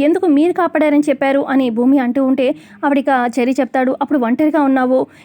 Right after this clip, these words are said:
నీ దగ్గర ఎవరు కొత్తగా వచ్చినా భయపడతావు కదా, నేను కాపాడాను, నువ్వు నేను నీకు తెలుసు అన్నట్టుగా చెప్తే నువ్వు కొంచెం ధైర్యంగా ఫీల్ అవుతావు కదా, నా మాట వింటావు అని చెప్పి అలా చెప్పాను అంతే" అని చెప్పి చెర్రీ చెప్తాడు.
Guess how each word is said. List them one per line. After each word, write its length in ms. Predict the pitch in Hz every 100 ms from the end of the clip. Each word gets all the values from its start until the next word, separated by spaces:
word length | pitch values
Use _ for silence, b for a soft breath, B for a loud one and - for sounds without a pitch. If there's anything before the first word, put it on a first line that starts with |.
| b
నీ 100 | 330 330
దగ్గర 320 | 320 285 320 294
ఎవరు 260 | 254 302
కొత్తగా 320 | 294 277 294
వచ్చినా 260 | 269 269 262
భయపడతావు 460 | 226 233 269 269 269
కదా, 200 | 254 254 - B -
నేను 220 | 311 311 277
కాపాడాను, 580 | 269 233 294 302 294 285 294 b _
నువ్వు 180 | 320 311
నేను 140 | 311
నీకు 140 | 302 302
తెలుసు 280 | 285 294
అన్నట్టుగా 320 | 330 302 302 302
చెప్తే 220 | 262 302
నువ్వు 180 | 294 330
కొంచెం 180 | 339 311
ధైర్యంగా 380 | 254 254 302 311
ఫీల్ 200 | 302 269
అవుతావు 200 | 277 269
కదా, 180 | 269 269 311
నా 100 | 277
మాట 200 | 254 302
వింటావు 320 | 294 277 277
అని 120 | 277
చెప్పి 220 | 277 277 269 294 B -
అలా 140 | 311
చెప్పాను 360 | 294 240 269 240
అంతే" 220 | 247 254
అని 180 | 277 277
చెప్పి 220 | 247 269
చెర్రీ 300 | 262 233 262
చెప్తాడు. 400 | 247 254 247